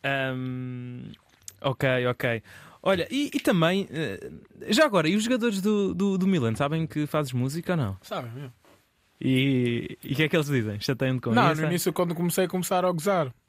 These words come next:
Speaker 1: <laughs> Oh,
Speaker 2: Yeah.
Speaker 1: Rafael, deixa-te lá disso.
Speaker 2: Yeah, tu estás a fazer o quê? Dizer mais que
Speaker 1: Yeah.
Speaker 2: Mas, hum,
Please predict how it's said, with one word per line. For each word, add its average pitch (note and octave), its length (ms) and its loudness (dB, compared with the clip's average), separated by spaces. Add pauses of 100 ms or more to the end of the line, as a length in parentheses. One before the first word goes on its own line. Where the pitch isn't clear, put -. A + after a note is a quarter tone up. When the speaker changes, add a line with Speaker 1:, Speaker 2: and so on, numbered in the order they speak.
(160)
Speaker 1:
<laughs> C#3 380 0 (380)
Oh, G3 100 2
Speaker 2:
Yeah. D#3+ 180 6
Speaker 1:
Rafael, C#3+ 180 4
deixa-te D#3 340 -2
lá C#3+ 140 4
disso. C3 300 0
Speaker 2:
Yeah, D3+ 260 -2
tu A#2+ 160 -10
estás B2 240 -2
a A#2+ 60 -4
fazer A#2+ 260 -4
o A#2 80 -4
quê? C3 300 -2
Dizer B2 160 -12
mais A#2+ 260 -12
que B2 240 -14 (340)
Speaker 1:
Yeah. G#2+ 200 -12 (340)
Speaker 2:
Mas, C3+ 460 -2
hum, C3+ 800 -2